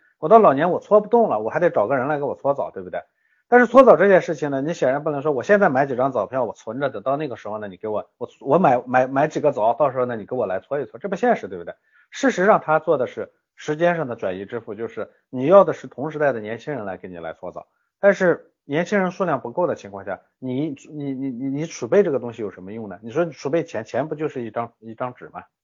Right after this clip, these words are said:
到时候钱又不能给你搓澡，还是得年轻人来。所以到那个时候呢，其实养老呢会出现严重的问题，那社会的自然的这个，呃，这个进化啊，这个成长，这个一定会出现严重的问题，所以老龄化社会是会有问题。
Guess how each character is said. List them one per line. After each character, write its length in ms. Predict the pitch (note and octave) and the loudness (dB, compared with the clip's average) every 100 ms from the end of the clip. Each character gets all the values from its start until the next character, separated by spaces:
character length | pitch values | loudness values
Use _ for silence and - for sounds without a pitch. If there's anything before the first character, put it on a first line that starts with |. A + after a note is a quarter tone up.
| _ _ _ | _ _ _
到 120 | F#3 | 2
时 100 | D#3+ | 4
候 60 | D#3+ | 2
钱 200 | - B2+ | 4 4
又 80 | E3+ | 4
不 80 | |
能 140 | D3+ G#2+ | 0 -4
给 80 | G2+ | -10
你 80 | |
搓 200 | F2 G2+ | -8 -8
澡， 160 | G2 - | -8 -10
还 160 | - B2+ | -4 -2
是 80 | D3+ | -2
得 80 | A#2 | -4
年 180 | A2 | -8
轻 160 | A2 C#3 | -10 -10
人 100 | A#2+ | -10
来。 140 | D#2+ - _ _ _ _ | -12 -20 _ _ _ _
所 160 | _ G3+ | _ 8
以 20 | |
到 140 | A#3 | 10
那 100 | B3+ | 10
个 80 | A3 | 6
时 140 | C#3 B2 | 2 -2
候 140 | C3+ | -2
呢， 100 | B2 | -4
其 160 | G#2+ C3 | -8 -8
实 160 | C3+ | -4
养 220 | A#2+ A2 | -2 2
老 180 | D3+ F#2+ | 2 0
呢 140 | F2+ F#2 | -4 -8
会 180 | C3 | -8
出 160 | A2 - | -8 -8
现 180 | A#2+ G#2 | -8 -8
严 200 | F#2 A2+ | -8 -8
重 120 | C#3 | -8
的 120 | G2+ | -10
问 100 | F2+ | -14
题， 100 | - A2+ | -12 -10
那 80 | |
社 200 | C3+ G3+ | -4 0
会 140 | F3 F3 | 2 0
的 80 | B2+ | -2
自 260 | - E3+ | -2 0
然 240 | B2+ G#2 A2+ | 0 0 -2
的 160 | A#2 | -4
这 140 | G#2 G#2+ | -4 -8
个， 80 | |
呃， 400 | G#2 _ F2 F#2+ F#2+ | -10 _ _ -20 -18
这 100 | A#2+ | -14
个 220 | A2 F#2+ F#2 _ _ _ | -12 -12 -16 _ _ _
进 200 | E3+ C3+ | -8 -4
化 320 | D#3 C#3+ G#2 | 2 2 2
啊， 60 | G2 | -2
这 100 | G#2 | -8
个 80 | |
成 240 | G2 - A2+ | -10 -14 -10
长， 180 | A#2+ F2 | -8 -8
这 80 | |
个 100 | A#2+ | -10
一 100 | G2+ | -10
定 140 | G#2+ D3+ | -10 -10
会 120 | A#2+ | -10
出 140 | - G2+ | -12 -12
现 100 | F#2 | -12
严 160 | E2+ | -14
重 80 | F#2+ | -16
的 140 | F2+ | -16
问 40 | E2+ | -18
题， 120 | _ | _
所 140 | G#2+ C#3+ | -8 -2
以 20 | |
老 120 | C3 | -2
龄 120 | A2 | 0
化 120 | D3+ D3+ | -2 -2
社 160 | D3+ | -4
会 100 | C3+ | -6
是 140 | B2 C3 | -8 -8
会 100 | C3 | -8
有 120 | F#2 | -8
问 180 | B2+ | -8
题。 80 | C#3 | -10